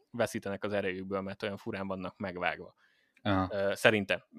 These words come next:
Speaker 1: Nyilvánvalóan ez csak egy, ö, személyes vélemény. A sztori az egy Indiana Jones sztori, ezen a ponton, ja igen, az, a, <laughs> akkor kezdtem el elkalandozni megint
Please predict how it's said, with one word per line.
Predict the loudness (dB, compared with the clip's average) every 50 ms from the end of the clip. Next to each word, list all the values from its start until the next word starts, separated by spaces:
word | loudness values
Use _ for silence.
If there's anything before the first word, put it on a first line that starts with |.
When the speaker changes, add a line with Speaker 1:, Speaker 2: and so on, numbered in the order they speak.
| -16 -16 _ _ _ -20 _ _ _ _ _
Speaker 1:
Nyilvánvalóan | -2 0 0 0 0 -2 -4 -6 -8 -8 -10 -14
ez | -16 -18
csak | -18 -18 -14 -12 -12
egy, | -12 -10 -10
ö, | -10 -8 -8 -8 -10 -10 _ _ _ _ _ _
személyes | _ -8 -4 -2 -2 -2 0
vélemény. | 0 0 0 0 -2 -4 -10 _ -20 -20 -20 -20 -20 _ _ _ _
A | 2 8 10 10 12 12 10 8 6 4 0 -4 -10 _ _
sztori | -14 0 6 10 10 12 12 12
az | 12 10 10 10
egy | 8 6 4 2
Indiana | 0 2 6 6 8 8 8 6
Jones | 6 4 4 4 2 -2 -6 -10 -14 _ -14
sztori, | -12 -12 -2 4 6 6 6 6 4 2 0 -2
ezen | 0 2 4 6 6 4
a |
ponton, | 4 4 4 2 2 4 2 2 4 6
ja | 8 8 8 8
igen, | 8 6 6 4
az, | 4 2 2
a, | 0 0 0 0 -2 -4 -4
<laughs> | -6 -6 -6 -10 -14 -20 _ _ _ _ _
akkor | 0 0 4 4 4 6
kezdtem | 6 4 4 6 8 10
el | 10
elkalandozni | 10 10 10 8 8 8 8 8 6 4 4 2 4 4
megint | 4 4 4 4 2 2 0